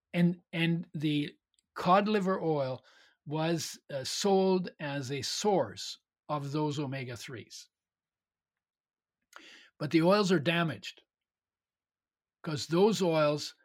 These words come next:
you know, I s-, I said omega-three is five times more sensitive to damage by light, oxygen, and heat than omega-six. Well, the fish oil omega-threes, E P A and D H A,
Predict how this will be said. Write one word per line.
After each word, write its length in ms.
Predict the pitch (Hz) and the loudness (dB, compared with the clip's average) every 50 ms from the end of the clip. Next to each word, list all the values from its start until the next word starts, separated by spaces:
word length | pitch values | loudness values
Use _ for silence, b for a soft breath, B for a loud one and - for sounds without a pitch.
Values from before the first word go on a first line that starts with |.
| _ _ _ _ | _ _ _ _
you 100 | 143 147 | -8 -6
know, 180 | 156 156 147 | -4 -4 -4
I 160 | 135 - 135 147 | -4 -4 -6 -6
s-, 220 | - - - - - | -6 -8 -8 -10 -10
I 100 | 156 139 | -10 -10
said 300 | 123 - - 180 165 160 | -8 -6 -4 -4 -4 -2
omega-three 640 | 165 147 156 160 151 139 143 - - - 202 220 226 | -2 -4 -2 -4 -4 -4 -6 -8 -8 -6 -6 -4 -4
is 200 | 185 - - - | -6 -6 -8 -10
five 380 | - - 160 151 160 160 - - | -10 -6 -4 -4 -4 -4 -6 -8
times 320 | 151 143 143 147 135 131 | -8 -8 -8 -8 -8 -8
more 240 | 147 139 143 147 143 | -8 -6 -6 -6 -6
sensitive 580 | - - - 151 147 139 - 147 131 131 113 - | -6 -6 -8 -8 -8 -8 -10 -12 -12 -14 -14 -14
to 80 | - | -14
damage 500 | 131 107 131 135 127 127 135 127 - - - | -12 -10 -10 -10 -10 -10 -12 -14 -16 -16 -14
by 140 | 135 123 120 | -14 -12 -12
light, 300 | 117 123 131 131 127 - _ _ - | -10 -10 -10 -10 -12 -14 _ _ -12
oxygen, 460 | - 127 117 - - - 131 127 120 | -12 -12 -12 -12 -16 -16 -14 -14 -12
and 100 | 117 113 | -12 -10
heat 240 | 113 139 143 131 - | -10 -10 -10 -10 -12
than 140 | - 123 117 | -14 -12 -12
omega-six. 840 | 117 117 120 110 110 113 - - - 220 190 - - - - - - _ B B B B B B B B B B B - | -12 -12 -12 -14 -14 -14 -12 -10 -10 -10 -10 -10 -12 -16 -20 -20 -20 _ B B B B B B B B B B B -12
Well, 100 | 147 143 | -10 -8
the 120 | 151 143 | -8 -8
fish 360 | - - - 233 214 190 - | -8 -6 -4 -4 -2 -2 -4
oil 220 | 202 185 170 165 160 | -2 -2 -2 -2 -4
omega-threes, 760 | 147 139 139 135 117 - - - - 131 113 104 92 - - | -6 -6 -8 -10 -10 -10 -12 -12 -14 -14 -14 -16 -16 -16 -14
E 140 | - 139 143 | -12 -12 -12
P 220 | - 143 143 139 | -12 -12 -12 -12
A 140 | 135 135 131 | -12 -12 -12
and 80 | 123 120 | -12 -12
D 140 | 123 127 120 | -14 -14 -14
H 140 | 113 107 - | -12 -10 -10
A, 260 | 185 196 196 - - | -8 -8 -8 -10 -12